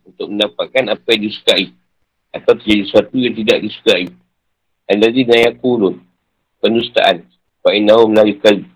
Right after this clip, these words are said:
yukadzab-, zabuna. Yang mereka tidak mendustakanmu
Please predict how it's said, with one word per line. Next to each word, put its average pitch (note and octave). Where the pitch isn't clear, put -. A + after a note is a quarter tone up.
yukadzab-, G#2+
zabuna. A#2
Yang A#2
mereka C3
tidak C#3
mendustakanmu C3+